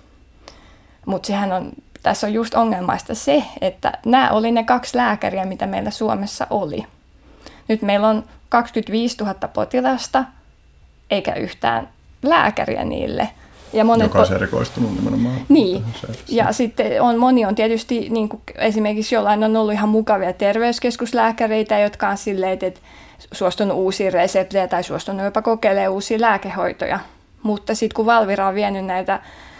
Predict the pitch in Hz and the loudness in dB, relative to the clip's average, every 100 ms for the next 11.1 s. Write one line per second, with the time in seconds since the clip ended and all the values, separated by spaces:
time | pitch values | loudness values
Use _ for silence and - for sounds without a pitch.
0 | - - 226 208 196 190 202 208 190 185 | -12 0 2 4 2 2 4 4 2 -2
1 | 190 - 196 226 285 294 - - 226 214 | -6 -6 -2 2 4 2 -2 -6 -2 0
2 | 208 - 202 - 208 208 190 190 190 - | 0 -2 -2 -2 -2 -2 -4 -4 -6 -2
3 | 190 - - - _ - 233 214 185 - | -2 -2 -6 -20 _ 0 2 2 0 2
4 | 202 190 170 170 - 180 175 170 185 - | 2 0 -4 -6 -6 -4 -2 -2 -4 -6
5 | - - - - - - 196 - - _ | -8 -6 -8 -10 -6 -6 -6 -8 -20 _
6 | _ - - 196 - - - - - - | _ -16 -2 0 0 -6 -20 -20 -20 -8
7 | - 202 196 - 180 - - - 247 214 | -2 -2 -2 -2 -2 -4 -8 -2 0 2
8 | 185 - 220 226 196 165 - _ _ - | -2 -2 0 0 -2 -8 -14 _ _ -4
9 | 202 185 208 185 - 196 - 180 180 220 | -2 0 -2 -2 -2 -4 -2 -6 0 2
10 | 220 220 180 - - 185 202 214 254 240 | 2 0 -4 -4 -2 0 0 -2 -2 0